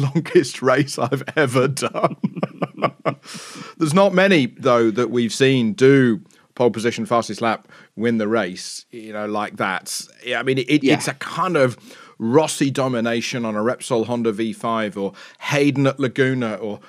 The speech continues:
Speaker 1: Stoner at Phillip Island. They don't come along very often, and that's a real, a real look into the future we've got with Oliveira.
Speaker 2: I think so. He, he showed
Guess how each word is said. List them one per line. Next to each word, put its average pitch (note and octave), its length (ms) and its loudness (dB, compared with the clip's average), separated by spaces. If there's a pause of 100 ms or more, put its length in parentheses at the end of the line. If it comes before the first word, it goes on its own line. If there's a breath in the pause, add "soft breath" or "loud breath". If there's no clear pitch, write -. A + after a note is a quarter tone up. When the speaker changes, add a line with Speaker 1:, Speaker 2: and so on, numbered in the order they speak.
Speaker 1:
Stoner C#3 560 0
at B2 140 0
Phillip B2 400 -4
Island. A2 340 -2
They D#3 80 4
don't G#3 260 4
come G3 220 2
along E3 360 2
very A#2+ 260 4
often, G2 500 -2
and A#2 320 -2
that's F3 380 -2
a A#2+ 100 2
real, A#2+ 720 4 (960)
a A#2 140 -2
real E3 560 6
look C#3+ 480 4
into A2+ 400 -2
the G#2 140 -2
future D3 680 0
we've G2 260 -6
got - 300 -8 (380 soft breath)
with A#2 220 0
Oliveira. F2+ 640 -4
Speaker 2:
I C#3+ 100 2
think D3+ 240 -2
so. E3 260 0 (340 soft breath)
He, D#3 380 -2
he D3+ 280 -6
showed D#3+ 720 0